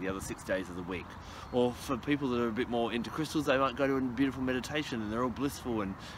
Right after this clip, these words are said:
content and their chakras are balanced, and then the next day they're yelling at their children or yelling at someone in the car park. What it helps you to do is it helps you bring down that information, keep it in the auric field, and actually keep you nice and spiritual that whole time.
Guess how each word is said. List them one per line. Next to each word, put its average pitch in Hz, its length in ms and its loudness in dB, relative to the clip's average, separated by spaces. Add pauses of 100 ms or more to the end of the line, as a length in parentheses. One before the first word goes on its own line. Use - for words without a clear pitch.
content 139 400 2
and 110 80 -4
their 110 100 2
chakras 139 440 2
are 117 60 2
balanced, 113 480 4
and 113 100 -2
then 117 120 0
the 120 40 0
next 139 260 0
day 127 200 4
they're 113 100 0
yelling 127 360 4
at 107 80 -2
their 117 100 0
children 123 560 2 (300)
or 107 100 2
yelling 135 300 4
at - 100 -4
someone 120 320 2
in 113 260 0 (120)
the 120 100 0
car 131 260 4
park. 87 300 -2 (800)
What 127 100 6
it 131 80 -2
helps 139 260 -4
you 127 60 0
to 117 80 0
do 107 320 2
is 95 80 -6
it 107 80 -6
helps 110 160 -8
you 113 80 2
bring 135 460 2
down 147 180 6
that 131 140 2
information, 104 680 -2 (320)
keep 135 200 2
it 139 100 0
in 135 80 2
the 127 80 2
auric 117 240 2
field, 110 320 2
and 107 100 -2
actually 117 380 -2
keep 156 260 -2 (100)
you 101 140 -4 (260)
nice 113 420 2
and 110 100 -4
spiritual 95 460 -4
that 92 140 -4
whole 95 300 -4
time. 95 420 0